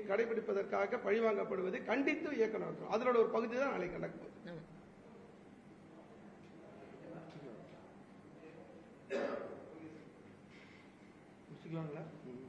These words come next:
Speaker 2: நன்றி.
Speaker 3: நன்றி. கலந்து கொண்ட அனை-, அனைவருக்கும்.
Speaker 2: அனைவருக்கும் எங்களுடைய நன்றி. நாளைக்கு வாங்க,
Speaker 3: நிகழ்ச்சிக்கு வாங்க.
Speaker 2: நிகழ்ச்சிக்கு வாங்க. அ, இதை பற்றி மக்களுக்கு தெரியப்படுத்துறதுக்கு உங்களுடைய உதவி எங்களுக்கு தேவை இருக்கு.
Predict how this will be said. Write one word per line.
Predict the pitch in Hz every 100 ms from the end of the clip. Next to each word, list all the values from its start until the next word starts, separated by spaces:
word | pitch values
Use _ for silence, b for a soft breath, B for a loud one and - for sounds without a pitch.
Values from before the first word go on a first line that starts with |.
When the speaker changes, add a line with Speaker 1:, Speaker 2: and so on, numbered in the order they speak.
| - - - - - - - - - - - 208
Speaker 2:
நன்றி. | 202 196 196 - 143
Speaker 3:
நன்றி. | 156 160 156 - -
கலந்து | 143 147 143
கொண்ட | 143 139
அனை-, |
அனைவருக்கும். | 131 135 135 135 131 127
Speaker 2:
அனைவருக்கும் | 180 185 185 185 170 190 185
எங்களுடைய | 160 160 151 147
நன்றி. | 143 151 170 185 311 - B B B
நாளைக்கு | 170 180 180 180 180 170 160 156 156
வாங்க, | 160 170 185
Speaker 3:
நிகழ்ச்சிக்கு | 185 196 240 139
வாங்க. | 127
Speaker 2:
நிகழ்ச்சிக்கு | 202 220 277 277 262 226
வாங்க. | 196 196 196 202 - B B B B -
அ, | 170 165 175 -
இதை | 208 208
பற்றி | 220 220 311 349 - - -
மக்களுக்கு | 214 214 285 277 254
தெரியப்படுத்துறதுக்கு | 208 196 202 196 185 - 170 - 254
உங்களுடைய | 262 180 170 170 165 160
உதவி | 160 180 185
எங்களுக்கு | 175 156 156 160
தேவை | 165 160 160
இருக்கு. | 151 - 247